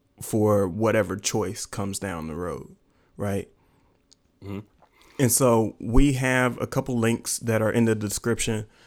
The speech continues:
Speaker 1: One going to vote dot gov. It shows you how to register in your, uh, in your home state. Uh, if you're already registered, we have another link to vote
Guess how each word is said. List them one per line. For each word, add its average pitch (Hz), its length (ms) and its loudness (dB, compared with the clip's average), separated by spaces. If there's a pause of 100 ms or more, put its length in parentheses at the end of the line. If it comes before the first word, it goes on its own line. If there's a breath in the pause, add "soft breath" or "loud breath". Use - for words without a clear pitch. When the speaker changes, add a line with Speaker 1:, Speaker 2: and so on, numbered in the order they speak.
(160 soft breath)
Speaker 1:
One 120 320 2
going 113 320 2
to 107 320 -2
vote 104 340 2
dot 107 220 -2
gov. 120 500 -2 (460 soft breath)
It 117 200 0
shows 123 360 2
you 117 100 2
how 110 200 -2
to - 100 -6
register 120 720 -2 (360 soft breath)
in 113 220 6
your, 110 400 2
uh, 101 380 -4
in 113 160 0
your 101 160 0
home 107 280 0
state. 117 480 -2 (480 soft breath)
Uh, 104 280 0
if - 200 -2
you're 117 160 2
already 117 420 4
registered, 117 760 0
we 113 160 -2
have 110 180 -2
another 101 320 -2
link 104 340 -4
to 107 360 -2
vote 101 500 -2